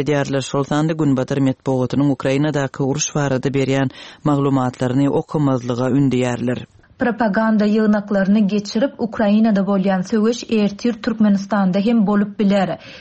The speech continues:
Speaker 2: Eger ýaşlarymyzy gün batar matbuatyndan hem de medeniýetinden el çekdirmesek, ýaşlaryň aňyny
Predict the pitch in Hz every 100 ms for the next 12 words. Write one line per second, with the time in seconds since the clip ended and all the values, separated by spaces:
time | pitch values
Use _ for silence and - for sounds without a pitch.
0 | - 226 202 196 208 208 208 208 190 185
1 | 233 208 214 202 180 233 254 220 214 -
2 | 202 196 196 185 190 202 214 240 226 311
3 | - - - - 220 196 226 214 208 208
4 | 185 208 240 233 220 - 226 - 196 202
5 | 196 196 190 160 - - - - 220 214
6 | - 202 196 196 214 208 190 202